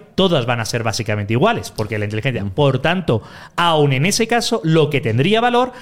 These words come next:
Speaker 1: es el que realmente hace la entrevista personal y le añade valor. O sea, aun en ese caso, seguiría teniendo valor, otra vez, los mejores y más eficientes de ese mercado.
Speaker 2: Completamente. O sea, la, la contraparte es que el humanismo va a ser más fuerte que nunca, ¿no? Todas estas experiencias humanas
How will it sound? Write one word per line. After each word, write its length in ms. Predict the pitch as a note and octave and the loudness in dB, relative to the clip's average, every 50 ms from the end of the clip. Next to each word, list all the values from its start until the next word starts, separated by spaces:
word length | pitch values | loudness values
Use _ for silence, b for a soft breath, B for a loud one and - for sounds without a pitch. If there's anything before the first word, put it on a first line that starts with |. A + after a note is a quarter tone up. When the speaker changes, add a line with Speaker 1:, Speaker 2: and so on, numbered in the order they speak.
| B B | B B
Speaker 1:
es 180 | - F3 E3+ - | -2 -2 0 0
el 200 | F#3+ F3+ D#3 - | 0 -2 -2 0
que 100 | D#3+ D3+ | 0 0
realmente 800 | C3+ B2+ C3+ C#3 C#3+ D3+ E3+ E3+ E3+ F#3 F#3+ G3 F3+ D#3 D3 D3 | 2 2 2 2 2 2 2 0 0 0 -2 -2 0 0 2 2
hace 220 | D#3+ D#3 - C3+ | 0 0 -2 -4
la 80 | A#2 G#2+ | -4 -4
entrevista 400 | A2+ A#2 A2+ B2+ C3+ - D3+ C#3+ | -6 -4 -4 -4 -2 -2 -2 -2
personal 440 | D3+ C#3+ - E3+ D#3+ E3 F#3 E3+ - | -2 -2 0 0 0 0 -2 -4 -2
y 140 | - F3+ E3+ | 0 2 4
le 120 | D#3 C#3+ C3 | 4 4 2
añade 440 | A#2+ B2 C3 C#3+ C#3+ C3 A#2+ G#2+ | 2 0 0 2 2 0 0 -2
valor. 280 | G#2 G2+ F#2 E2 E2 - - - | -4 -6 -8 -10 -12 -12 -8 -4
O 60 | C3+ | -2
sea, 420 | - C#3 A#2+ - - - - - - | -2 -2 -2 -4 -8 -16 -20 -8 -2
aun 240 | D3+ D3+ D3+ D#3 F3 | 0 0 0 0 0
en 100 | G#3 B3 | 0 0
ese 160 | B3+ A#3 A#3+ | 0 0 0
caso, 320 | - A#3+ A3+ A3+ A#3 A3+ A#3 B B B B | 0 0 0 0 -2 -2 -4 B B B B
seguiría 540 | - - - F3+ D#3+ C#3 C#3+ C#3+ C#3+ - - | -4 -2 0 2 2 2 2 2 0 0 -2
teniendo 340 | - C#3 C3+ C#3+ D#3+ E3 E3 | -2 -2 -4 -2 -2 -2 0
valor, 340 | E3 F3 G#3 A#3 G#3+ - - - | 2 2 2 0 0 -4 -2 -2
otra 180 | D3+ C#3+ C#3 | 0 2 2
vez, 220 | B2+ - G#3+ G#3 - - | 2 2 0 -2 -2 0
los 300 | C#3 C#3+ C#3 B2+ A#2 A#2+ | 2 2 2 2 0 -2
mejores 420 | B2+ A2 - C3+ D3 D#3 F#3+ D#3+ D3+ | -4 -2 0 0 0 0 0 -2 -4
y 20 | |
más 160 | C3 B2 A2+ | -6 -6 -6
eficientes 360 | B2+ A#2+ A#2+ A2+ C3 B2 C#3 A#2 | -6 -6 -4 -4 -2 -2 -2 -2
de 40 | |
ese 100 | A2 G#2 | -2 -4
mercado. 220 | G#2 F#2+ F2+ - A2+ | -6 -6 -4 -4 -4
Speaker 2:
Completamente. 580 | A2 A2+ A#2 G#2+ - G#2 G2+ F#2+ F2 - E2+ | -2 -4 -4 -4 -2 -2 -2 -4 -4 -6 -8
O 60 | E2+ F#2+ | -6 -2
sea, 160 | - G#2+ G2 | -2 0 0
la, 140 | G2 F2+ E2+ | 0 -2 -4
la 160 | F2 F2+ F2 | -6 -6 -4
contraparte 500 | - G2+ F#2+ F#2+ F2 - G#2+ G#2+ - - | -4 -4 -4 -4 -2 -2 -4 -4 -4 -6
es 100 | A#2+ - | -6 -6
que 140 | - - F#2 | -4 -4 -4
el 100 | E2+ F#2 | -2 -2
humanismo 540 | F#2 F#2 F#2 F#2 G#2 A2+ A#2 A2+ A2+ G2+ | -2 -2 -2 -2 -2 -2 -2 -2 -2 -2
va 80 | F2+ E2+ | -4 -4
a 60 | F2+ | -4
ser 160 | - - F2+ | -6 -6 -6
más 160 | F2 E2+ E2+ - | -6 -6 -6 -4
fuerte 320 | - G2 F2 - - - | -6 -6 -6 -6 -10 -10
que 100 | - - | -8 -8
nunca, 320 | F#2 F#2+ G2+ F#2 - D2 | -6 -6 -6 -6 -8 -10
¿no? 220 | D#2+ E2 F2 E2+ E2 | -10 -8 -10 -10 -6
Todas 200 | - G2+ G#2+ G#2+ | -4 -2 0 0
estas 220 | G#2+ G#2 - A2+ G#2 | 0 -2 -2 -2 -2
experiencias 680 | G2 F#2 - - F#2+ G2+ G#2 G#2+ G#2 A2 G2 F#2+ G2+ G2+ | -2 -4 -6 -6 -4 -4 -4 -4 -4 -6 -8 -8 -8 -4
humanas 840 | A#2+ A#2 A2+ G2+ F#2+ G2 G2+ A2+ B2 D3 F3+ G3+ G#3 - - B | -2 -2 -2 -2 -2 -2 -2 -2 -2 -4 -6 -8 -8 -10 -14 B